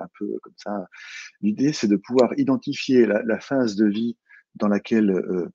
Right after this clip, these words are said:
je suis comme être humain et dans laquelle, euh, alors c'est, c'est pas moi tout seul, c'est moi dans le, dans la nature, dans le cosmos. Euh, par exemple, euh, ben voilà, je suis au mois d'avril,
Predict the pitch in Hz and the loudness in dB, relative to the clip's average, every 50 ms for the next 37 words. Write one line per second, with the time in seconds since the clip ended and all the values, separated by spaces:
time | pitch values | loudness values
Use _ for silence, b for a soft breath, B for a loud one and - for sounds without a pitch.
0 | _ _ - - 101 92 - - - 175 196 - 120 107 101 - - 107 95 110 | _ _ -10 -8 -8 -8 -6 -2 -2 0 0 2 2 2 0 0 0 0 0 2
1 | 156 208 214 - b b b b b - 110 101 104 101 101 104 - - 127 117 | 2 0 -2 -4 b b b b b -2 0 2 2 2 0 0 2 4 6 6
2 | 104 104 - - 98 92 87 87 - b b b b b 92 - - - - - | 6 6 4 2 0 0 -2 -2 -6 b b b b b -8 -6 -4 -4 -4 -4
3 | 110 - 117 104 110 101 - 107 - - 170 208 208 - - 104 98 104 107 101 | -4 -2 0 0 0 0 -2 -2 -2 2 2 2 2 2 0 0 2 2 2 2
4 | 92 90 92 120 123 110 101 98 95 90 85 82 - b b b b b b b | 2 2 2 2 4 4 4 4 4 2 0 -4 -8 b b b b b b b
5 | b _ - 110 113 110 107 101 98 98 95 - - 190 196 - - 107 90 - | b _ -6 -2 0 2 2 2 0 0 -2 -2 -2 -2 -2 0 -2 -4 -4 -4
6 | - 90 - - 131 175 196 - - - _ b b b b b b _ - 101 | -6 -8 -6 -4 -2 -2 -2 -4 -6 -10 _ b b b b b b _ -6 -4
7 | 101 98 95 90 90 87 87 87 87 - - 90 90 92 95 110 123 131 - - | -2 -2 -2 -2 -2 -2 -2 -4 -6 -4 -4 -2 -2 0 2 2 0 0 0 0
8 | 107 95 92 90 87 85 95 87 82 90 107 120 123 110 101 - - - 104 98 | 0 2 2 2 0 0 0 0 0 0 0 0 0 -2 -4 -6 -4 -2 -2 0
9 | 98 98 95 92 90 98 104 113 135 147 131 107 95 90 | 0 0 -2 -2 -2 2 2 4 6 6 6 6 4 2